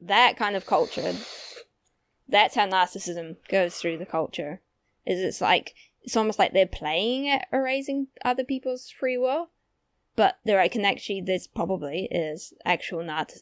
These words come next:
narcissists behind that who will actually erase your free will. You don't know what erase your free will feels like until it's all been taken away from you.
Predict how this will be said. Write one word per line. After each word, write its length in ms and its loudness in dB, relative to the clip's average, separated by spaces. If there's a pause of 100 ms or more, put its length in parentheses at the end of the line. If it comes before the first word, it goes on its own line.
narcissists 640 -4
behind 580 -4
that 280 -2 (440)
who 120 2
will 220 4
actually 720 6
erase 300 4
your 120 -4
free 220 -2
will. 200 0 (240)
You 160 2
don't 200 6
know 180 6
what 260 6
erase 320 4
your 100 0
free 240 -2
will 160 -4
feels 280 0
like 160 -2
until 200 -6
it's 120 -4
all 140 -4
been 140 -8
taken 320 -6
away 220 -6
from 200 -10
you. 180 -10